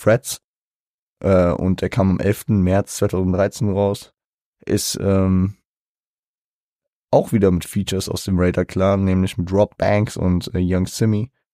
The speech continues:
Bei Rob Banks bin ich mir gar nicht sicher, aber Young Simi war auf jeden Fall auf den vorherigen Tapes auch schon zu hören. Und,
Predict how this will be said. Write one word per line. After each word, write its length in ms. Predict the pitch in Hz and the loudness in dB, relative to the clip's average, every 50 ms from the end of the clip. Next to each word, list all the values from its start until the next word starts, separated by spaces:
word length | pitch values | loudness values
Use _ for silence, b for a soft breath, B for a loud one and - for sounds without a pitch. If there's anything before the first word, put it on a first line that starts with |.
| _ _ _ _ _ _ _ _ _ _ _ _ _ | _ _ _ _ _ _ _ _ _ _ _ _ _
Bei 140 | - - 101 | -4 -2 2
Rob 220 | 101 131 139 - | 2 2 2 2
Banks 240 | - 135 139 131 - | 2 2 2 2 2
bin 100 | - 127 | 0 0
ich 80 | 127 - | 2 2
mir 80 | 120 | 2
gar 160 | 110 107 110 107 | 2 4 4 4
nicht 140 | 101 - | 2 0
sicher, 260 | - 120 - - 110 98 | -2 -2 -2 0 0 0
aber 160 | 92 90 95 | 2 2 2
Young 200 | 95 98 101 98 | 0 0 -2 -4
Simi 360 | - - - 120 120 113 104 | -4 -2 0 2 2 2 4
war 80 | 101 104 | 2 2
auf 160 | 104 - - | 2 2 0
jeden 140 | 113 107 113 | 0 0 0
Fall 180 | - - 98 | 0 0 -2
auf 100 | 98 - | -2 -2
den 280 | - - 98 95 95 92 | -2 -2 0 0 0 -2
vorherigen 420 | - - 98 104 104 104 95 95 | -2 0 0 0 0 0 -2 -4
Tapes 320 | - - 95 98 - - - | -4 -4 -4 -4 -4 -6 -10
auch 60 | - | -8
schon 180 | - - 101 | -4 -2 -2
zu 200 | 90 - - 98 | -2 -2 -4 -2
hören. 360 | 101 92 95 101 107 131 131 - _ _ _ _ _ _ _ _ - | 0 0 2 2 0 0 -4 -6 _ _ _ _ _ _ _ _ -12
Und, 560 | - - 90 90 90 87 90 90 - - - | -4 0 2 2 4 4 2 2 0 -4 -8